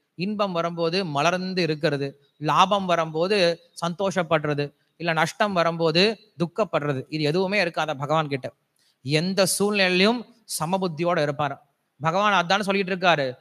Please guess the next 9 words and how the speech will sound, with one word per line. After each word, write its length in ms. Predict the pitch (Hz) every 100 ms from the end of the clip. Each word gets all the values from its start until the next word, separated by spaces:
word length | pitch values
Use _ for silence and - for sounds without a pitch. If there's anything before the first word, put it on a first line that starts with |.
| _
"சமத்துவம் 560 | - 160 180 180 196 208
யோகமுச்சதே, 840 | 160 175 190 185 185 180 160 185
சமத்துவம் 500 | 175 170 185 190 202
யோகமுச்சதே, 720 | 160 180 190 185 - 175 180
சமத்துவம் 480 | 180 160 180 - 202
யோகமுச்சதேன்னு" 580 | 170 180 185 175 180 165
தான் 100 | 202
சொல்லிட்டு 260 | 165 170 156
இருக்கார். 280 | 151 135